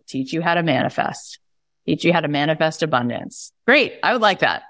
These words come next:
I'd like to know how to be a manifestor. I'd love to know how to create abundance. Great. Let me get that. But I really don't need to take them in and go, I mean, even when I sold the program, which I always do, like, I don't sit there and go, "Okay, week one, I'm doing this."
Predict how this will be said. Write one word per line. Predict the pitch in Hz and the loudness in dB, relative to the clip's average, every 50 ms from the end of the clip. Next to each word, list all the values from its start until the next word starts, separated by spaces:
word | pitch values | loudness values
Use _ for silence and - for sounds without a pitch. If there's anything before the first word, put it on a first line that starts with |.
| _ | _
I'd | - 151 160 | -6 0 0
like | 180 185 - | 0 0 0
to | 170 151 | -2 0
know | 156 185 214 226 | 2 4 6 6
how | 226 233 | 6 4
to | 233 226 | 2 0
be | 233 | -2
a | 233 226 | -2 -2
manifestor. | 220 226 214 226 220 233 214 208 - 208 | 0 0 -2 -2 -2 -2 -2 0 0 0
I'd | 185 | 0
love | - - - | 0 -2 -4
to | - 135 | -4 0
know | 160 180 202 | 4 4 6
how | 202 202 | 6 4
to | 202 | 4
create | 190 196 196 | 2 2 2
abundance. | 190 180 185 185 190 196 202 202 | 4 2 2 4 4 2 2 2
Great. | - - 175 175 - | 2 2 2 4 4
Let | - 151 | 4 2
me | 156 | 2
get | 156 156 135 - | 4 2 0 2
that. | - 82 - - _ _ _ _ _ _ _ _ - | 0 -2 -2 -4 _ _ _ _ _ _ _ _ 2
But | 233 | 2
I | 202 | 2
really | 208 202 240 240 240 | 4 4 2 2 2
don't | 233 226 - 185 | 2 2 2 2
need | 208 196 190 - | 2 0 0 -2
to | - 190 165 165 160 160 - _ _ _ _ _ _ _ _ - | -2 0 0 0 0 -2 -8 _ _ _ _ _ _ _ _ -16
take | - - - 226 226 220 226 | -8 0 2 2 2 2 0
them | 214 190 175 160 156 156 156 160 160 160 165 165 _ _ _ _ _ - - | 0 0 2 2 2 2 2 2 2 2 0 -2 _ _ _ _ _ 2 4
in | 220 214 208 190 170 170 | 4 6 6 4 4 4
and | 160 165 170 | 2 2 4
go, | 165 160 151 151 156 156 151 156 156 - | 4 4 4 4 4 2 2 0 0 0
I | - | 2
mean, | 202 208 196 | 4 4 4
even | - 226 226 262 269 | 4 4 6 6 6
when | 269 262 | 6 6
I | 254 240 | 4 4
sold | 240 - - 226 208 202 202 190 | 2 0 0 0 0 0 0 -2
the | 185 185 | -4 -2
program, | - - 311 381 330 220 190 170 160 160 | 2 4 4 4 4 4 4 4 4 4
which | 165 165 - | 2 0 2
I | 175 160 | 2 4
always | 165 226 330 381 285 - - | 4 4 4 2 0 0 2
do, | 170 170 170 165 | 2 2 4 4
like, | 170 170 170 170 - | 4 2 2 2 2
I | - | 0
don't | 196 214 240 208 | 0 0 0 -2
sit | - - - 254 247 | -4 -2 -2 -2 0
there | - 202 180 | 0 -2 0
and | 175 170 | 2 4
go, | 170 160 - | 2 4 4
"Okay, | 220 202 208 147 | 4 2 2 0
week | 156 170 196 185 - | 2 0 -2 -2 -4
one, | 170 160 160 160 185 | -4 -2 0 2 2
I'm | 208 220 214 | 2 2 2
doing | 220 220 226 220 | 2 2 2 2
this." | 175 156 - - | 2 0 -2 -2